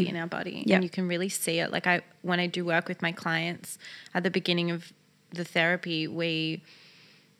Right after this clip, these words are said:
Speaker 2: I can really see how much they're carrying in their body.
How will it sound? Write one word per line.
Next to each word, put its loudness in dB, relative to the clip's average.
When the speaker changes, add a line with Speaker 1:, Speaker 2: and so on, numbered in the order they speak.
Speaker 2:
I 4
can 2
really 2
see 0
how 0
much 0
they're 0
carrying 0
in 0
their 0
body. -2